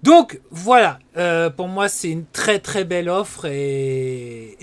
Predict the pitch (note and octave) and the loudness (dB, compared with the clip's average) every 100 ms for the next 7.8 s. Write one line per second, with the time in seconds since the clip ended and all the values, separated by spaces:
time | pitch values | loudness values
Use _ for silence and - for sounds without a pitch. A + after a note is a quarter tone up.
0 | G3 D#3 E3+ E3 G3 A3+ F#3 F3 E3+ E3 | -14 -10 -8 -8 -8 -8 -10 -4 -4 -4
1 | D3+ A#3 - - D3 D#3 C#3+ B3 - G3+ | -6 -8 -10 -16 -12 -8 -8 -8 -8 -8
2 | E3 D3+ F#3+ B3 D#3+ D3+ C#3+ - E3 F3 | -8 -8 -8 -10 -10 -14 -14 -16 -12 -8
3 | E3 G#3 F#3 E3+ A#3 A#3+ C4 - C4+ A#3 | -6 -8 -8 0 0 4 2 2 0 -4
4 | G#3 F3+ F#3+ F#3 G3 E3+ F3 F3 F3 D3 | -8 -10 -8 -8 -6 -6 -6 -8 -8 -8
5 | C#3+ - C#3+ - _ _ - C#3 C#3+ - | -12 -10 -14 -14 _ _ -20 -16 -16 -16
6 | C3 B2+ - _ - C#4+ D#4 G3+ - E3 | -18 -18 -20 _ -10 -8 -6 -8 -4 -4
7 | D3+ - C#3+ D3+ C3+ - C#3 C3 | -4 -6 -6 -6 -6 -8 -10 -10